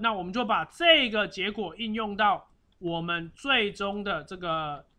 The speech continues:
就是 test set 上面。那我们来看一下它 performance 是多少，刚刚多少？七八一一，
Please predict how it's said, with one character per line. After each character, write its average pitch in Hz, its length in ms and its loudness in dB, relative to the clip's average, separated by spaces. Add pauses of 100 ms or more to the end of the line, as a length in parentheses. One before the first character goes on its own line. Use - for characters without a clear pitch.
(160)
就 175 100 -6
是 175 100 -4
test 202 260 -6
set 180 200 -6
上 160 220 -6
面。 156 240 -8 (400)
那 190 140 0
我 185 40 -2
们 185 80 -6
来 175 80 -4
看 214 160 0
一 - 20 -2
下 202 160 2
它 202 120 -6
performance 185 320 -8
是 170 60 -10
多 165 180 -10
少， 151 260 -8 (720)
刚 180 140 2
刚 190 120 0
多 175 140 -6
少？ 165 240 -6 (1200)
七 214 220 -6
八 214 240 2
一 208 80 -8
一， 202 320 -8